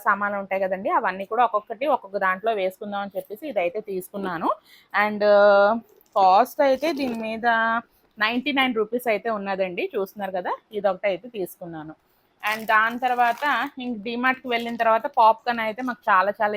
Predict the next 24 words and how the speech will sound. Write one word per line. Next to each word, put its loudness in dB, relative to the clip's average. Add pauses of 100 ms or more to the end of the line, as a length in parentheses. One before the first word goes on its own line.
ఇష్టము. -10 (100)
So, -6
అందు -4
గురించి -8
అని -10
చెప్పి -8
ఒకటి, -4 (460)
ఆ, 6 (280)
జంబో 0 (100)
ప్యాక్ 0 (280)
పాప్కార్న్ 2
అయితే -4 (100)
తీసుకున్నాను. -2
Especially -2
నయనకి -2 (160)
చాలా 2
చాలా 0
ఇష్టం -8
అనమాట. -8 (160)
So, -4 (120)
తన 0 (100)
గురించి -8
అయితే -8
తీసుకోవడం -8